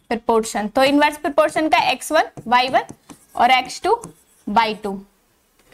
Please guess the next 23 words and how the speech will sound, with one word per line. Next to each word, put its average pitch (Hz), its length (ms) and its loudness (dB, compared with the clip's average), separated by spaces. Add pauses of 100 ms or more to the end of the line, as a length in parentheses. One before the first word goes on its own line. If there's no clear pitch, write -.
(400)
तो 277 80 2
एक्स 277 260 0
वन 311 140 0
क्या 320 120 2
है, 359 160 2
फ़िफ्टीन 330 560 -4 (240)
इंटू 269 260 0
ट्वेंटी 285 460 0
एट 370 320 -2 (480)
इक्वल 269 360 0
टू 370 180 -2 (260)
टेन 277 280 0 (560)
into 262 300 2
x। 381 200 0 (580)
तो 269 40 2
ये 277 40 4
मल्टीप्लाई 285 480 2
में 302 100 0
इधर 302 160 2
डिवाइड 294 380 4
में 320 120 2
जाएगा, 349 300 2
फ़िफ्टीन 339 600 -2